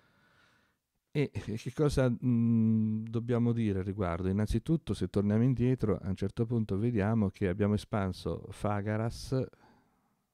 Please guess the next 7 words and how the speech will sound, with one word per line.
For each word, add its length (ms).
<clears throat> 80
ne-, 280
eh, 220
mm, 720
sì, 360
prima, 540
eh, 640